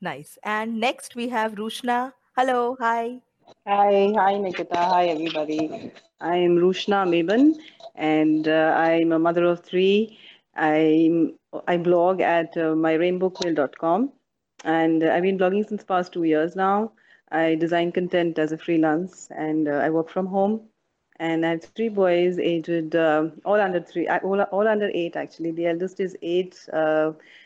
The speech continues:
Speaker 2: the second one is seven years old, and my little one is, uh,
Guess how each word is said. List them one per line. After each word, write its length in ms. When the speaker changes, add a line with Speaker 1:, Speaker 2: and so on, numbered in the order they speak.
Speaker 2:
the 140
second 340
one 140
is 100
seven 280
years 240
old, 360
and 360
my 160
little 280
one 160
is, 300
uh, 280